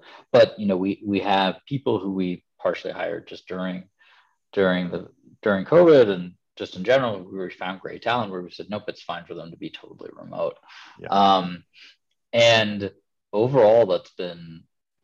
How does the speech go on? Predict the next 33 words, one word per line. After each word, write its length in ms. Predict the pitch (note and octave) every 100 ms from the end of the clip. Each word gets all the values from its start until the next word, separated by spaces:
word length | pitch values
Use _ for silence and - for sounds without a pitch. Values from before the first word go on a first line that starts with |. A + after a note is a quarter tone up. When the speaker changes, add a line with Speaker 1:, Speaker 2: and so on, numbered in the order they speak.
| - G2 -
Speaker 1:
you 160 | G2+
know, 180 | E2+ D#2+ - _ _ _ _ -
fairly 340 | G2+ F2 E2
positive, 500 | E2+ E2+ F#2 F2 D2+
right? 240 | D#2+ D#2+
And 120 | D#2+ D#2+
it's, 220 | - - -
it's 200 | - -
fine 260 | G#2 G2+
because 240 | F#2 E2 -
we, 260 | - C2 _
we 120 | E2
have 280 | - G#2+ A#2+
this 160 | F#2+
hybrid 320 | - F2 - -
model, 220 | - A#1+
right? 180 | D2+ -
Like, 140 | D#2
actually 320 | F2+ - F2
today 260 | - F#2+ G2
I'm, 200 | F#2 F#2+
I'm 160 | - F#2
at 80 | F2+
home, 280 | G2 F#2 F#2
Conrad's 360 | - F#2+ F2+ F2
in 80 |
the 80 | E2+
office, 440 | E2+ F2 F2 E2+ -
and, 200 | E2 D#3 -
and, 120 | F#2+
Speaker 2:
Mm-hmm. 80 | F2+
Speaker 1:
you 60 |
know, 220 | D#2+ -